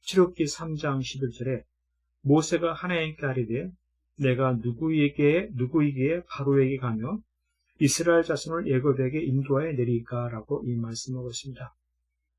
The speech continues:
하나님께서 떡이 나무 가운데 나타나셔서 모세에게 "내 백성 이스라엘을 구원해라, 출애굽시키라"라고 하는 이와 같은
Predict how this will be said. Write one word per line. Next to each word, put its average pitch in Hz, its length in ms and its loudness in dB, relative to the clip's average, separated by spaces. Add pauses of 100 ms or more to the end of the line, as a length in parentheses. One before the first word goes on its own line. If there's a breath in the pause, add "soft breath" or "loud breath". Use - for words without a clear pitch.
(260)
하나님께서 160 960 -2
떡이 185 240 2
나무 143 220 0
가운데 127 600 -2
나타나셔서 117 680 -6 (500)
모세에게 135 840 2 (320)
"내 143 180 6
백성 156 340 2
이스라엘을 135 600 2
구원해라, 117 500 0 (560)
출애굽시키라"라고 135 920 0
하는 131 140 0
이와 123 120 0
같은 120 400 -4